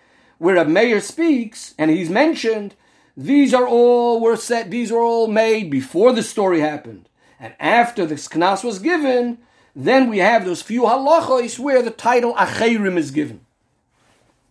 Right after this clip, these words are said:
A third question the Rebbe says, the Rebbe asks, in this sugya, that where the story is brought, that, as we said, Rebbe was teaching this Mishnah to Rab Shimon, his son.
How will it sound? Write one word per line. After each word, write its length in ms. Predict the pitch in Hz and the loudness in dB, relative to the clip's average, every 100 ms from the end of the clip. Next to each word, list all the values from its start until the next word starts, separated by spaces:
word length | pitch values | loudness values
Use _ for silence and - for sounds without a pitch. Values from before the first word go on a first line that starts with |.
| _ _ _ - | _ _ _ -6
A 80 | 143 | -4
third 340 | - 226 202 | 4 4 4
question 380 | - 190 - 180 | 0 -2 -2 -6
the 60 | 170 | -4
Rebbe 180 | 165 160 | -4 -6
says, 480 | 170 175 233 - _ - | -6 -8 -8 -16 _ -10
the 80 | 165 | -6
Rebbe 200 | 175 170 | -4 -2
asks, 520 | 190 226 - - _ _ _ _ _ _ _ | -2 -2 -8 -20 _ _ _ _ _ _ _
in 200 | 170 160 | 0 2
this 320 | 302 - - | 2 0 0
sugya, 420 | 277 233 165 95 - _ _ _ _ _ _ _ _ 147 | 0 0 -4 -10 -18 _ _ _ _ _ _ _ _ 0
that 480 | 175 170 - - 151 | 4 4 2 -8 -4
where 180 | 165 | -2
the 120 | 151 147 | -2 -6
story 500 | - 240 269 240 214 | 0 4 6 4 -2
is 160 | 147 | -4
brought, 600 | 147 196 196 - _ _ _ _ _ | 0 2 2 0 _ _ _ _ _
that, 640 | 147 208 220 214 208 208 - _ - | -2 2 2 2 0 -4 -16 _ -6
as 160 | 160 156 | -4 -4
we 120 | 175 | -8
said, 300 | - 226 160 | -4 -2 0
Rebbe 440 | 170 233 202 233 | 0 0 0 -2
was 160 | 202 - | -2 -2
teaching 340 | 233 202 220 | -6 -4 -6
this 180 | 190 - | -6 -6
Mishnah 540 | 202 214 - 214 202 | -6 -6 -6 -4 -4
to 100 | 202 | -2
Rab 160 | 180 160 | -2 -2
Shimon, 520 | - 247 233 208 190 | -2 0 2 2 2
his 160 | 170 165 | -2 -2
son. 340 | 175 113 92 | -4 -4 -10